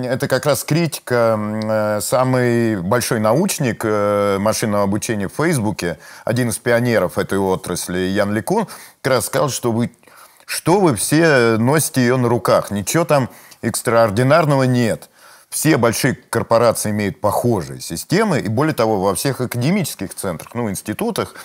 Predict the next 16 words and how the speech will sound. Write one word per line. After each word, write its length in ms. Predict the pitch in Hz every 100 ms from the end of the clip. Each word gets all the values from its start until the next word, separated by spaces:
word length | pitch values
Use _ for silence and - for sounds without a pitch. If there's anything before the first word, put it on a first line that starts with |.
| - -
или 180 | 113 110
лабах 500 | 104 135 208 120 - - -
что-то 440 | - - 190 123
похожее 680 | - 104 - 156 196 113 95
приблизительно 640 | - 104 107 113 160 131
делается. 600 | 123 120 98 64 62 -
Ничего 420 | 85 98 - 165 165 - - -
универсального 640 | 110 117 107 143 123 117
нет, 380 | 120 165 220 -
то 80 | 120
есть 120 | 95
такое 280 | 117 - 139
впечатление, 600 | - - - 160 196 127
что 180 | - 127
это 160 | 127
вот 200 | 110 110